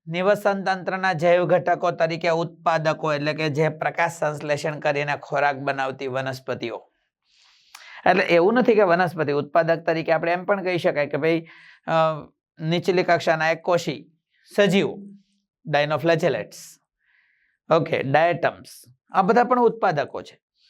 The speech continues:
પણ જે પોતાનો ખોરાક જાતે બનાવે છે એ બધા જ એને આપણે ઉત્પાદકો કહીએ.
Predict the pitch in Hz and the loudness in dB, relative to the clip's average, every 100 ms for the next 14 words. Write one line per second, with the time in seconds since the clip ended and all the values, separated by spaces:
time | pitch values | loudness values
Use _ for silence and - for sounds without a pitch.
0 | _ - - _ 214 226 247 247 196 180 | _ -20 -20 _ 0 4 2 2 0 0
1 | 180 226 226 208 214 202 165 165 165 175 | 2 0 0 0 2 2 0 -2 -2 -4
2 | 147 143 127 117 113 - _ _ _ _ | -6 -6 -6 -8 -14 -20 _ _ _ _
3 | _ _ _ 196 190 202 165 180 - - | _ _ _ 0 2 2 2 0 -2 -16
4 | - _ _ _ 180 185 175 165 160 151 | -20 _ _ _ -2 0 0 0 -4 -4
5 | - 143 123 - 113 107 95 | -2 -2 -2 -6 -12 -14 -18